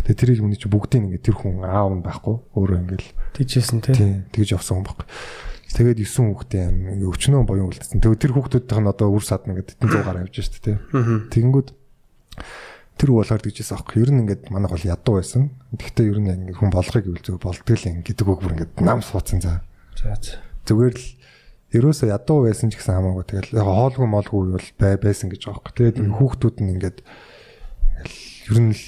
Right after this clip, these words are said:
Speaker 1: ийм хол зайтай байгаа штэ. Хамгийн томоос хамгийн бага нь. Хамгийн
Speaker 2: Мгм.
Speaker 1: том нь ингээд малдаа явах хэмжээний болчдаг.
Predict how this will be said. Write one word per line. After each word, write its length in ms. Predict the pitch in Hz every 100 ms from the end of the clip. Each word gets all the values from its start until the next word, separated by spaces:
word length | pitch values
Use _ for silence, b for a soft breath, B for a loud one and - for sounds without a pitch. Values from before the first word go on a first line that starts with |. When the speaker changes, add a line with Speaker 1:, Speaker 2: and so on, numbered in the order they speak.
| - - 131 - -
Speaker 1:
ийм 160 | 101 87
хол 220 | - 131 -
зайтай 260 | 123 - 104
байгаа 160 | 110
штэ. 220 | - 104
Хамгийн 320 | - 107 113 101
томоос 180 | 95
хамгийн 300 | - 101 101
бага 260 | 90 90 95
нь. 60 | - _ _ _ -
Хамгийн 300 | 120 113 110
Speaker 2:
Мгм. 20 |
Speaker 1:
том 160 | 107 101
нь 60 | 95
ингээд 160 | 92 95
малдаа 320 | 92 - 107
явах 140 | -
хэмжээний 260 | 95 - 95
болчдаг. 380 | 92 - -